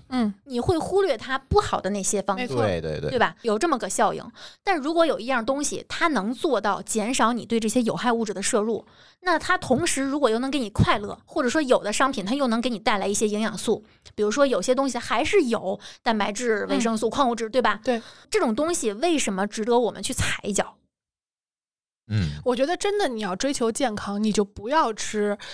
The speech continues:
Speaker 1: 深加工食品。
Speaker 2: 对。
Speaker 1: 你都选择深加工食品了，那你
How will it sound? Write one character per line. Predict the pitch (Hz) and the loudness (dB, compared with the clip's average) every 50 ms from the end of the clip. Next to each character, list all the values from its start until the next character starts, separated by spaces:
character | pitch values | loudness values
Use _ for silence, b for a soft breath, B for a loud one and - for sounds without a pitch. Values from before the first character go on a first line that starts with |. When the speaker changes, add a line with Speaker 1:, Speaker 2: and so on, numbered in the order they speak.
| B B B B | B B B B
Speaker 1:
深 | - - 240 226 | -4 -2 -2 0
加 | 226 233 226 | 2 0 0
工 | 220 220 220 | 0 -2 -4
食 | 226 - - 202 | -2 -2 -2 -4
品。 | - - | -4 0
Speaker 2:
对。 | - 370 302 214 - B B B B B | 2 2 2 2 0 B B B B B
Speaker 1:
你 | 277 262 | -4 0
都 | 349 392 427 | 2 2 2
选 | - - - 285 233 170 175 | 2 0 0 0 0 0 0
择 | 190 220 262 | -4 -2 -2
深 | 277 - 359 285 | 0 0 0 0
加 | 262 233 240 | 2 0 0
工 | 247 240 247 | 0 -2 -2
食 | - - - 220 | -2 -2 -2 -2
品 | 185 220 226 | -2 -2 -2
了， | - 180 175 147 - - B B B B B B B B - | -2 0 -2 -2 -2 -4 B B B B B B B B 0
那 | 311 320 | 2 2
你 | 302 262 233 214 | 2 2 0 0